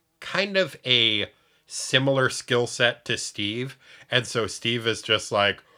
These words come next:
"Wow, if he's powerful like I am, he must be the most powerful person in the universe." Because we see that Shush has an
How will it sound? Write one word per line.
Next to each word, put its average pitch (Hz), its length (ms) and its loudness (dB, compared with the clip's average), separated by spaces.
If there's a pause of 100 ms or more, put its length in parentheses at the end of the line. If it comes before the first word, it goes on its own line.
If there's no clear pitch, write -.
(140)
"Wow, 107 680 4
if 117 220 -2
he's - 280 -4
powerful 127 720 2
like 107 360 2
I 170 240 4
am, 113 340 2 (240)
he 277 220 2
must 135 320 2
be 131 160 2
the 123 140 0
most 120 360 0
powerful 151 560 4
person 196 480 2
in 233 140 2
the 262 100 -2
universe." 139 880 -2 (260)
Because 170 360 4
we 233 160 0
see 269 240 -4
that 202 300 4 (340)
Shush - 800 -2
has 147 340 2
an 123 300 2